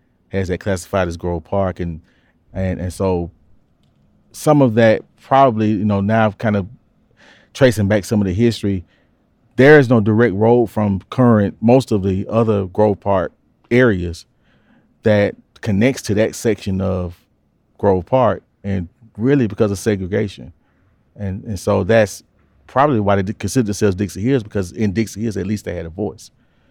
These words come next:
And so that's, you know, it's one of the many, um, contrarian or, I don't know, obstacles sometimes, or things that people really don't understand about how these areas developed,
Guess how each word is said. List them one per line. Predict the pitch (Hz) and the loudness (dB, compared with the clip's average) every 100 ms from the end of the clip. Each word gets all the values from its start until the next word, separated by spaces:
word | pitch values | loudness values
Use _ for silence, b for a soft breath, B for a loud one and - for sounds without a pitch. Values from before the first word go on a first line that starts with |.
| _ _ _ 92 | _ _ _ -14
And | - | -4
so | 98 | 0
that's, | 104 98 - _ - | 0 -2 -10 _ -6
you | 107 | -4
know, | 92 | -2
it's | |
one | 101 104 | 0 0
of | 98 | 0
the | |
many, | 92 113 107 95 - _ _ _ _ | 2 2 2 -2 -8 _ _ _ _
um, | 107 104 95 92 87 82 _ _ _ _ _ _ _ - | -10 -6 -4 -6 -8 -14 _ _ _ _ _ _ _ -10
contrarian | 107 95 117 107 104 101 98 | -8 -2 0 2 2 0 -2
or, | 90 87 82 _ _ _ _ _ _ _ _ _ - | -2 -4 -8 _ _ _ _ _ _ _ _ _ -10
I | |
don't | 95 | -6
know, | 92 90 - | -6 -6 -2
obstacles | 104 92 - 98 98 | -2 -2 -6 -6 -4
sometimes, | 95 101 92 92 90 - b b b b b - | -6 -4 -2 -2 -6 -10 b b b b b -4
or | 123 120 | 0 0
things | - 131 113 | 2 2 2
that | 101 | 0
people | 123 104 | -2 -2
really | 104 101 | -2 -2
don't | 95 | -2
understand | 95 - 110 107 98 | -6 -4 -2 0 0
about | 92 92 87 - _ _ _ _ - | -2 -2 -4 -6 _ _ _ _ -20
how | - 110 107 | -4 0 0
these | 104 104 | 0 -4
areas | 78 101 92 | -2 0 -2
developed, | 92 85 101 98 98 | -4 -2 -2 -2 -4